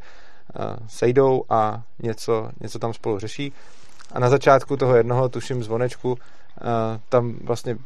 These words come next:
přišla ředitelka té školy a vedle ní byla mladá třináctiletá studentka, která, eh, který se nějak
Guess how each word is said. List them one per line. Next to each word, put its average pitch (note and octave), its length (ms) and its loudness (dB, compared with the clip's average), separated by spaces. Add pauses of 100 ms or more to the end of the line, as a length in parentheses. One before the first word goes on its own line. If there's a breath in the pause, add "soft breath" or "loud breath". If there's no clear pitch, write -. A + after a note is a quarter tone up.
přišla A2+ 540 2
ředitelka A#2+ 520 2
té B2 100 -4
školy B2 380 2
a A#2 80 4
vedle A#2 280 0
ní A#2+ 100 -2
byla A2+ 340 2 (200)
mladá A2 420 2 (140)
třináctiletá A2+ 1000 -2
studentka, A2 580 -2 (600 soft breath)
která, A#2+ 800 4 (280)
eh, G#2+ 480 -4 (380)
který - 200 -8
se C#3 100 -2
nějak B2 140 0